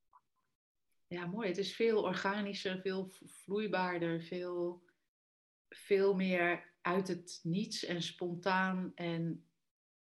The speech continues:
en fris en, nou ja.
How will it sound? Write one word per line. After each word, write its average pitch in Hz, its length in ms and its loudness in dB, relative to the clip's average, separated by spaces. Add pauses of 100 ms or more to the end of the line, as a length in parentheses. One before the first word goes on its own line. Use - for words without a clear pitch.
(1200)
en 170 380 -4
fris 190 580 -2
en, 165 560 -6
nou 170 240 -6
ja. 147 300 -8